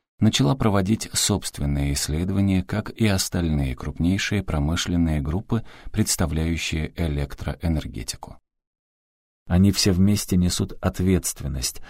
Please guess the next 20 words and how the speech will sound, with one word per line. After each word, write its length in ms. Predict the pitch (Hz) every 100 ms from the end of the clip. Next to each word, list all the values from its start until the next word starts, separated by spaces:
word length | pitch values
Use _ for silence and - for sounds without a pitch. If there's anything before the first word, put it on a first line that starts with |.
| -
за 220 | 85 87
наш 320 | 82 87 92 -
сегодняшний 680 | - 95 82 80 76 - 78
паралич, 540 | - 73 73 95 - - _ _ _
к 80 | -
тому 240 | 98 98
же 140 | 98 92
сделав 500 | 78 80 87 92 92
его 240 | 92 95
более 420 | 85 80 76 76
болезненным, 760 | 69 69 73 85 90 92 101 98
чем 320 | - 98 90
нужно. 420 | 92 90 65 64 - - - - -
Но 180 | 87
они 240 | 92 98 110
сделали 540 | 92 87 95 92 92 -
это 400 | 90 - 90 -
не 260 | 90 90 85
в 60 |
одиночку. 680 | 80 73 67 58 - - -